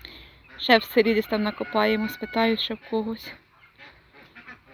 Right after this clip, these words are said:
І все. Помідорки червоніють, треба всі зібрати. Сьогодні збирала і щось ці крайні не побачила, бачу.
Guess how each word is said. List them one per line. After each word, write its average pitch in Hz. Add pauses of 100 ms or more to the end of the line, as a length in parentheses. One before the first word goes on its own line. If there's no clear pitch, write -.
(340)
І 381
все. 302 (720)
Помідорки 220
червоніють, 226
треба 220 (600)
всі 226
зібрати. 220 (1080)
Сьогодні 226
збирала 226
і 240
щось 214 (560)
ці 240
крайні 226
не 226
побачила, 208 (240)
бачу. 220